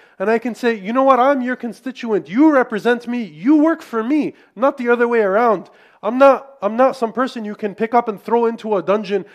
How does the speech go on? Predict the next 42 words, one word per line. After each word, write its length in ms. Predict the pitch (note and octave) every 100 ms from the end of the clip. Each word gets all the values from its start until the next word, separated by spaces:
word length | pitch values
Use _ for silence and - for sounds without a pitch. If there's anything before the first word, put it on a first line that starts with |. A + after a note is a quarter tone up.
| _
and 140 | F3
throw 220 | - A3+ A#3+
into 260 | G#3+ G#3
a 60 | F#3
cell 400 | - G#3+ G#3+ G3 _ F3
and 160 | F3+
disappear. 680 | E3+ - A#3 A#3+ C4 E3+ A#2+ _ _
No, 180 | G#3+ D4+
no, 120 | D4+
no. 140 | C#4+
You 160 | G3 B3+
work 200 | C#4 D4
for 160 | - A#3+
me. 140 | C#4
I 140 | A#3 A#3+
pay 260 | A#3+ C#4
for 160 | B3+ A3
your 160 | A3
salary. 540 | G#3 B3 C4+ G#3+ D3 A#2+ _ _ _ _ _ _
You're 260 | C3 F#3 A3+
in 120 | G3+
the 80 | F3+
wrong. 420 | E3 F3+ D#3 A#2+ _ _ _ _ _
You 160 | D#3
need 140 | A#3 A3+
to 100 | G3
fix 280 | A#3+ - G3
your 80 |
statement. 460 | D#3+ F#3+ E3+ E3 - _ _
What 140 | F3
you're 140 | A#3 C#4
saying 300 | - A#3+ A3+
here 200 | G3 G3+
is 140 | F3
wrong. 300 | F3+ G3+ F3+
I'm 220 | G3 B3 G3+
grateful 400 | G#3+ A#3+ - A3
to 140 | A3
Allah 220 | G#3+ A3+
subhanahu 460 | A3 A3 - A3 G3+
wa 160 | G#3
ta'ala 520 | G3+ G3 G#3+ A3 F#3